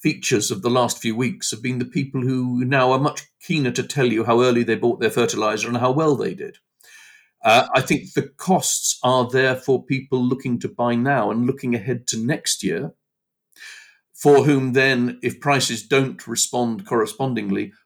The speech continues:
will face some quite tight markets and, and, and restricted margins.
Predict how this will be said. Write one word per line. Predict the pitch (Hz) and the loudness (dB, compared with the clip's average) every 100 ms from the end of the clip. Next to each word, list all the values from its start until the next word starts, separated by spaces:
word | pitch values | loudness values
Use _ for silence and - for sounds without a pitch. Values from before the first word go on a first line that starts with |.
| _ | _
will | 123 131 196 170 | 0 6 6 6
face | - 131 - - - _ _ | 0 -4 -4 -8 -10 _ _
some | - 107 | -6 -6
quite | 95 139 104 - | 0 0 0 -2
tight | 113 104 - | -2 -2 -4
markets | 117 107 - 101 - - | -2 0 -2 -2 -2 -4
and, | 110 107 95 - | -8 -8 -8 -6
and, | 107 98 113 | -6 -4 -4
and | 110 | -4
restricted | 113 - 135 - - 98 | -2 -2 -2 -4 -4 -2
margins. | 123 117 95 - 95 - - | -2 -2 -4 -8 -10 -14 -16